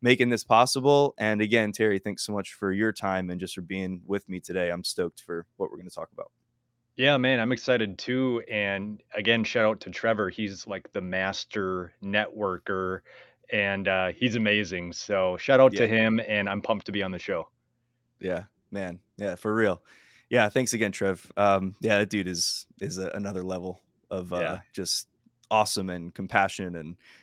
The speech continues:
Speaker 1: everything. Very, very cool.
Speaker 2: He's legit.
Speaker 1: Um, yeah. Well, dude, I would love it if we could kind of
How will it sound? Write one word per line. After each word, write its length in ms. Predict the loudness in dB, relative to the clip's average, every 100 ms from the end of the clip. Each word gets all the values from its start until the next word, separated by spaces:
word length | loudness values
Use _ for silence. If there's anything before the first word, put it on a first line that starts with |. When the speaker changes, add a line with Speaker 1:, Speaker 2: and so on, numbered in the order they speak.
| _
Speaker 1:
everything. 440 | 0 0 -4 -10 -14 0
Very, 160 | 2
very 200 | 2 -2
cool. 280 | -2 -4 -4 _ _ _ -20 -20 -6
Speaker 2:
He's 240 | -2 4
legit. 320 | 8 8 8 4
Speaker 1:
Um, 240 | -2 -6 _ _ _ _ _ _ -4
yeah. 320 | 2 4 2 -4 _ _ _ _ _ _ -20 -20 4
Well, 360 | 8 10 10 8
dude, 240 | 6 8
I 140 | 10 8
would 220 | 8 6
love 600 | 6 8 8 6 -2 -16 _ _
it 240 | 6 6 6
if 240 | 2 2 0
we 220 | 2 2
could 800 | 2 4 6 6 4 2 -2 -8 _ _ _ _ _ _
kind 440 | -12 -2 2 4 6
of 800 | 6 6 4 0 -8 -18 -20